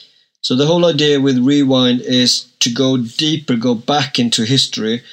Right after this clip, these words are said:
about things that made people really change. They might have pivot, they might have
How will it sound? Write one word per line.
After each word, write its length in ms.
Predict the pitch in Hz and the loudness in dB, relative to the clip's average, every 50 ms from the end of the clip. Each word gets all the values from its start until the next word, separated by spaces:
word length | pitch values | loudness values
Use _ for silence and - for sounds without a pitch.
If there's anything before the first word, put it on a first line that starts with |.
| - _ _ _ | -20 _ _ _
about 500 | - 123 110 92 127 123 123 120 113 - | -10 -8 -4 -2 0 0 0 -2 -2 -4
things 460 | - 131 127 127 123 - - - - _ | -4 -2 0 0 0 0 -2 -4 -4 _
that 180 | - 120 - | -10 -10 -6
made 320 | - 123 123 127 123 120 - _ _ _ _ _ _ _ _ _ | -4 -2 0 0 -2 -4 -8 _ _ _ _ _ _ _ _ _
people 300 | - 120 - 123 123 123 | -6 -4 -2 -2 0 0
really 260 | 127 127 127 123 127 | 2 2 0 0 0
change. 580 | 127 - - 127 127 135 143 143 - - - - - _ _ _ _ | 0 0 0 0 0 0 0 0 -2 -2 -4 -8 -16 _ _ _ _
They 140 | - 117 123 | -4 -2 0
might 240 | 123 123 120 110 - | 0 0 0 -2 -2
have 180 | 120 104 - | -4 -4 -4
pivot, 380 | - - 143 127 135 135 139 - - - - - _ _ _ _ | -4 -4 -2 0 0 -2 0 -2 -4 -6 -8 -18 _ _ _ _
they 120 | 123 117 | -4 -2
might 260 | 117 123 120 120 117 | 0 0 0 -2 -2
have 260 | - 120 117 110 90 | -2 -2 -2 -2 -6